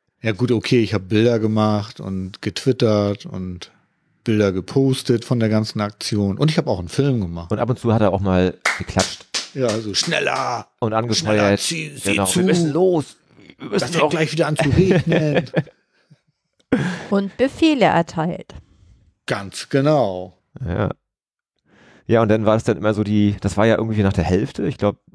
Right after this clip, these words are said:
Speaker 2: vielleicht bei fünfzig, fünfundfünfzig
Speaker 1: Ja.
Speaker 2: Kilometer muss das
Speaker 1: Ja, bei
Speaker 2: gewesen sein.
Speaker 1: fünfzig ungefähr war das.
Speaker 2: Und, äh, und dann hatte ich erst immer nur gedacht, hoffentlich, hoffentlich bleibt die Luft auch drin, hoffentlich, hoffentlich. Äh, aber es war alles tutti paletti, also ke-, keine Probleme mehr gehabt.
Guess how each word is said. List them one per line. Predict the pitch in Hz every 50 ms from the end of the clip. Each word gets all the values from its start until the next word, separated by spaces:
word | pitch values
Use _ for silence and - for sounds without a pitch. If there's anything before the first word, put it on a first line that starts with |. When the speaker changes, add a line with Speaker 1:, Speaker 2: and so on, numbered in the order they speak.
| - -
Speaker 2:
vielleicht | - - 104 101 107 -
bei | - 92 90
fünfzig, | - - - 135 - - - 117 120 -
fünfundfünfzig | - 127 113 113 - - 120 - - 107 120
Speaker 1:
Ja. | 117 113
Speaker 2:
Kilometer | 101 101 110 135 135 127
muss | 120 123 -
das | 123 120
Speaker 1:
Ja, | 120
bei | 120 107
Speaker 2:
gewesen | 120 117 117 120 -
sein. | 120 117 120 123
Speaker 1:
fünfzig | 131 143 151 - - 117 113 113
ungefähr | 110 107 107 - - 113 107 104
war | 107 104
das. | 107 -
Speaker 2:
Und, | 101 104 101 101 101 - - -
äh, | 98 95 98 98 95 95 82 71
und | 90 98 90 -
dann | 73 85 95
hatte | 98 95 104
ich | 98 -
erst | - 101 - -
immer | 92 98 98
nur | 98 101
gedacht, | 95 95 95 - -
hoffentlich, | 104 110 - 113 92 95 92 - - -
hoffentlich | 95 110 110 104 101 95 92 -
bleibt | - 95 107 -
die | - 95
Luft | 98 117 120 -
auch | - 98 98 90
drin, | - - 95 107 123 151 180 190
hoffentlich, | - 110 120 123 110 107 110 107 104
hoffentlich. | 104 110 113 120 123 - - 123 131 - - - - - - - - - - - - -
Äh, | - -
aber | 92 92 92 92 90 62 76 90
es | 92 - -
war | 90 87 85 65 -
alles | - 90 87 - - - - - - - - - -
tutti | _ - 104 95 95
paletti, | - 95 90 90 85 - 80 78
also | 87 82 82 82 82 82 78 73 78 - -
ke-, | - 101 95 92 90
keine | - - - 87 85 82 82 82 82 - -
Probleme | - - 90 87 85 80
mehr | 80 76
gehabt. | 76 76 76 - -